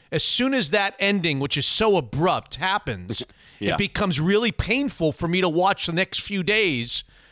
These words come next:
Speaker 1: of the N C double A tournament. Even though I love college basketball, maybe more than I like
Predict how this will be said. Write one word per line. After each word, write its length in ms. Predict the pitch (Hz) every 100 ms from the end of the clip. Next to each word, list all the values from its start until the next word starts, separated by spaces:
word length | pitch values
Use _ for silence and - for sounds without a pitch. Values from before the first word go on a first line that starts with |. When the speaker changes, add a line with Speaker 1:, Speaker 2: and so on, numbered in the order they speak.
| _
Speaker 1:
of 140 | 147 143
the 100 | 170
N 80 | 175
C 140 | -
double 260 | 175 160 165
A 60 |
tournament. 400 | 156 233 233 131
Even 220 | 214 214 233
though 120 | 202
I 100 | 170
love 420 | 165 185 208 185
college 380 | - 185 180 139
basketball, 440 | 185 208 - 165
maybe 280 | 151 180 220
more 200 | 185 190
than 100 | 202
I 20 | 185
like 280 | 196 196